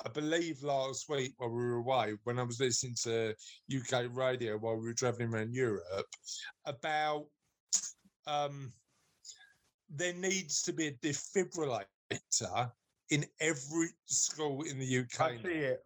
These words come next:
Speaker 2: I see it.
Speaker 1: Yeah. And that's a great thing. Do you know what I mean? Making
Speaker 2: And,
Speaker 1: sure
Speaker 2: uh,
Speaker 1: that
Speaker 2: that can,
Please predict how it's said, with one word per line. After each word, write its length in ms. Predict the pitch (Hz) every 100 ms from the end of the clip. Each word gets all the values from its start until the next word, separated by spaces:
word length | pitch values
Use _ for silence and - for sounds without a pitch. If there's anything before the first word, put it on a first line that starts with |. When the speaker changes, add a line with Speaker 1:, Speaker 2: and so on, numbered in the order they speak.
| - - -
Speaker 2:
I 140 | 123 143
see 180 | -
it. 240 | 165 135 120
Speaker 1:
Yeah. 260 | 147 131 113 - - - - -
And 120 | 156
that's 460 | 170 311 285 - -
a 40 |
great 360 | 147 143 113 -
thing. 360 | - 104 101 110
Do 100 | 143
you 60 | 185
know 60 |
what 100 | 202
I 40 | 214
mean? 220 | 190 180
Making 340 | 202 220 208 185
Speaker 2:
And, 100 | 180
Speaker 1:
sure 240 | 185 170
Speaker 2:
uh, 40 | 175 135
Speaker 1:
that 260 | 143 151
Speaker 2:
that 260 | 214 226 -
can, 380 | 196 120 131